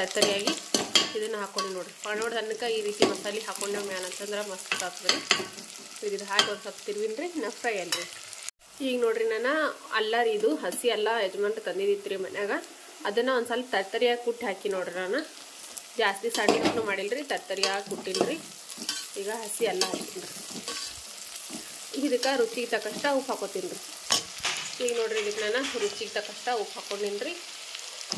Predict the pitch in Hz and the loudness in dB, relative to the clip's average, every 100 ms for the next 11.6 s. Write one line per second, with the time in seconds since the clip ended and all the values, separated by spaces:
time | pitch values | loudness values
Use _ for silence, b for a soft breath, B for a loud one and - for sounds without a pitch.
0 | 220 - - 220 - 220 220 214 214 214 | 0 2 2 4 4 4 2 0 -2 0
1 | 196 - 208 208 202 - 233 254 202 - | 0 2 0 2 -2 -2 0 4 4 4
2 | 196 - 202 202 311 - - 185 - 170 | 2 2 2 -2 2 2 2 -4 -6 -4
3 | 190 320 - - - - - - - - | -2 -2 -2 -2 -2 -4 -4 -4 -4 -6
4 | - - - - - - - - - - | -6 -6 -6 -8 -8 -8 -6 -6 -8 -6
5 | - - - 226 233 247 196 196 214 233 | -6 -8 -6 -2 0 0 0 -2 -2 -2
6 | 269 240 214 220 208 202 349 - - - | -4 -2 0 0 0 -2 -2 -6 -8 -8
7 | - - - - - 262 262 277 269 - | -8 -8 -10 -10 -4 4 4 4 2 -6
8 | - 226 - - 247 247 208 226 240 220 | -10 -10 -8 -6 -2 2 2 4 2 2
9 | 220 226 240 214 233 214 202 247 208 240 | 2 2 2 0 0 -2 2 2 2 0
10 | 220 208 208 208 240 196 180 208 202 - | 2 4 4 4 4 2 2 -2 0 -2
11 | 202 190 - 196 202 | -2 -2 -4 -4 -2